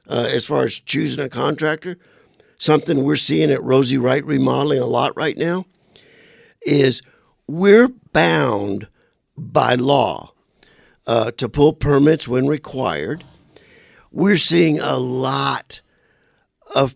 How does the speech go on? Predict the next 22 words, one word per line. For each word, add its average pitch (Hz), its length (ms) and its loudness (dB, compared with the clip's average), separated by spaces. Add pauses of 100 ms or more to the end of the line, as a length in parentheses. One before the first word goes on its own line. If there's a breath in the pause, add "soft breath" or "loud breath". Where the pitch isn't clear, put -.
(160)
people 147 640 -4 (520)
ignoring 135 600 4
the 117 80 -2
permitting 107 480 -2
process, - 640 -14 (640 soft breath)
just 139 320 -2
blowing 147 420 4
right 120 300 0
past 117 440 -8
it. - 120 -18 (840 loud breath)
If - 180 -2
your 214 240 2
contractor 151 920 -2
at 123 160 -4
your 147 280 0
house 143 480 -2
talking 139 500 -4
to 139 120 -4
you 143 160 0
about 120 260 0
your 135 220 -2
project 131 720 -6